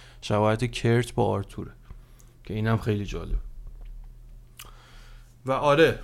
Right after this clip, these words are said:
یه بحث مهمی که اشاره کردی، این که گفته بودن یه مینی سری، یه مینی سریز ساختن، یه سریال کوتاه، حرفی که قبل از این شروع این فصل زده بودن یه مینی سریز بود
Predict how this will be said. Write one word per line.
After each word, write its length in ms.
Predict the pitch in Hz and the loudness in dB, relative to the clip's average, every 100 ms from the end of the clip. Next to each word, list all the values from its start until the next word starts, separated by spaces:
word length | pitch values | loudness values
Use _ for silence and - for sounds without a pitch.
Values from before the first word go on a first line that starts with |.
| - - - - | -12 -16 -12 -2
یه 100 | 127 | 2
بحث 380 | 143 147 143 165 | 4 4 4 4
مهمی 380 | 147 135 147 | 8 8 6
که 200 | 143 151 | 6 4
اشاره 300 | 123 135 123 | 6 4 4
کردی، 460 | 123 131 127 123 139 | 4 6 6 4 2
این 220 | 156 156 | 2 2
که 120 | 151 | 2
گفته 320 | 151 131 - 143 | 6 6 6 4
بودن 340 | 147 151 151 | 6 6 4
یه 180 | 127 143 | 4 6
مینی 380 | 147 131 127 120 | 8 10 10 8
سری، 540 | - 127 123 131 127 - | 8 8 8 6 2 2
یه 80 | 123 | 4
مینی 260 | 135 131 | 6 6
سریز 440 | 120 131 120 139 147 | 6 6 6 6 4
ساختن، 760 | - 151 - 156 147 147 160 - | 4 4 4 4 6 4 0 -4
یه 200 | 117 120 117 - - | -2 -2 -2 -10 -8
سریال 460 | - 113 113 117 | -2 2 2 0
کوتاه، 640 | 123 117 110 120 120 143 - - - - - - - | -2 -6 0 4 6 4 -2 -20 -20 -18 -18 -18 -10
حرفی 340 | - 110 110 113 | -2 0 0 0
که 80 | 113 | 2
قبل 320 | 113 113 117 | 4 6 6
از 160 | 110 | 4
این 120 | 113 113 | 4 2
شروع 300 | - 107 110 | 2 2 4
این 100 | 110 | 4
فصل 400 | 113 110 - 113 | 4 2 4 4
زده 100 | 110 | 4
بودن 260 | 113 127 | 4 4
یه 80 | 139 | 6
مینی 220 | 135 113 | 6 6
سریز 400 | 110 110 101 95 | 4 2 0 -2
بود 260 | - - | -6 -14